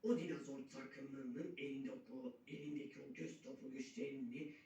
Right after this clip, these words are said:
ele geçirelim. O zaman görecekler. Eğer onlar vermezse o göz topu güçlerini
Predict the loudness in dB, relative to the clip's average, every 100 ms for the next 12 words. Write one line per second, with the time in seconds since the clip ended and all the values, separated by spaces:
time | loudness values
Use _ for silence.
0 | 0 2 2 2 0 -2 -2 2 2 6
1 | 10 12 10 0 -14 -20 -8 -6 -2 -4
2 | -2 -4 0 0 0 -2 -2 -2 -6 -6
3 | -14 -20 -20 -20 -20 -6 6 10 12 10
4 | 6 -6 -18 -20 -20 -20 -20 -14 -2 2
5 | 4 4 8 6 10 10 12 10 8 8
6 | 2 2 -2 -4 -8 -6 -2 -2 -4 0
7 | 2 4 6 6 4